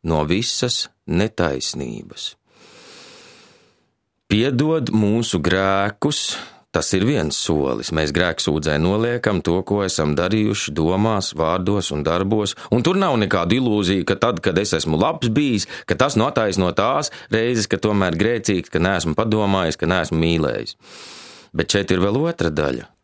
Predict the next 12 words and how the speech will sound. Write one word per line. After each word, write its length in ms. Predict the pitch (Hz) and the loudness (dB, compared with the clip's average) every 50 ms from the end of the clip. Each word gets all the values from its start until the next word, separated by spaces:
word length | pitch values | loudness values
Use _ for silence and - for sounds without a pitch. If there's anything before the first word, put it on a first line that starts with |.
| 117 | 2
Un 160 | 117 101 87 | 2 2 2
šķīsta 880 | - - - - - 107 110 139 165 147 95 73 - - - - 78 73 | 0 -2 -4 -2 0 0 0 2 2 0 0 0 -2 -2 -2 -2 -2 0
mūs 540 | 76 76 76 73 78 80 82 85 - - - - _ _ _ - | 0 0 0 0 0 0 0 0 -2 -4 -6 -8 _ _ _ -2
no 220 | 82 78 76 76 71 | 0 0 0 0 0
visas 560 | 69 92 98 101 - - - 78 73 - - | 0 -2 -2 -2 -4 -4 -4 -4 -4 -4 -2
netaisnības. 1120 | 80 82 80 - - - 71 62 58 57 - - - 60 55 58 50 50 - - - - - - _ _ _ _ _ _ _ _ _ _ _ _ - | 0 -2 -2 -2 -2 -4 -6 -6 -8 -10 -10 -10 -10 -12 -12 -12 -14 -14 -14 -12 -12 -12 -12 -14 _ _ _ _ _ _ _ _ _ _ _ _ -10
Gan 320 | - 78 87 95 110 131 | -4 -2 0 2 2 2
no 160 | 147 160 151 | 2 0 0
tās, 480 | - - 107 101 101 104 110 127 - - | 0 0 0 0 2 0 0 -2 -2 -2
ko 160 | - 113 107 | -2 -2 0
esam 240 | 107 - - 104 101 | 0 0 2 2 2
saņēmuši 960 | 98 - - 101 92 80 76 69 65 64 62 - - - - - - - - | 2 2 2 2 2 2 0 -2 -4 -6 -8 -12 -12 -10 -10 -8 -10 -10 -12